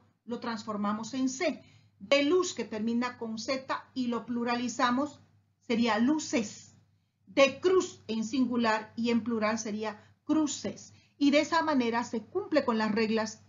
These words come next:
ortográficas. También se escribe con C todas las terminaciones en ción y tor. Destructor, destrucción, director, dirección. Como cuarta regla, todos aquellos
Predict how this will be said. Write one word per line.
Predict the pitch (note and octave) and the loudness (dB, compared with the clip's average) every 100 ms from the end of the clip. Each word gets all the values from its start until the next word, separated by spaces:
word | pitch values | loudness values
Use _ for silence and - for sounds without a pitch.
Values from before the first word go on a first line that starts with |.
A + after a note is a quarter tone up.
| _ _ | _ _
ortográficas. | G#3+ G3+ G#3 F3+ - - - _ _ _ _ _ _ _ _ - | -4 -4 -2 -4 -6 -12 -20 _ _ _ _ _ _ _ _ 8
También | D#4+ D4+ F#4 | 10 10 4
se | F4+ | 0
escribe | F4 D4+ D4+ C#4+ | -2 -2 2 2
con | C#4 B3 | 2 -2
C | A#3 B3 | -2 -4
todas | - E4+ E4 | -4 0 2
las | D#4 D4+ | 4 2
terminaciones | C4+ B3 A#3+ A#3+ A#3+ B3 B3+ B3 | 0 0 0 -2 -2 -2 -2 0
en | A3+ G#3+ | 0 0
ción | - D4+ E4 F4 - - _ _ _ | 0 2 2 2 -2 -18 _ _ _
y | D4+ - | -4 2
tor. | - B3+ - - _ _ _ _ _ _ _ _ _ - | 6 6 4 -12 _ _ _ _ _ _ _ _ _ -4
Destructor, | A3+ G#3+ A3 G#3 - B3+ B3+ G#3 | -4 -2 -6 -4 2 2 2 -4
destrucción, | G#3+ - G#3 - B3+ A#3+ A#3+ | -8 -6 -10 -8 -4 -2 -2
director, | G#3+ G3+ G3 - A#3 A#3 A3+ | -4 -6 -8 -6 -4 -2 -2
dirección. | A#3+ A#3+ A#3 - C4 G3 - - _ _ _ _ _ | -4 -6 -8 -6 -4 -4 -8 -20 _ _ _ _ _
Como | - C4 C4+ | 0 2 2
cuarta | C4+ E4 E4 - D4+ | 6 6 6 2 2
regla, | D4+ D#4+ D4 G3+ F3+ - - | 2 -2 -2 -4 -10 -10 0
todos | D#4+ D4+ | 2 2
aquellos | C#4 C#4 C#4 C4+ C4+ | -4 -4 -4 -2 -4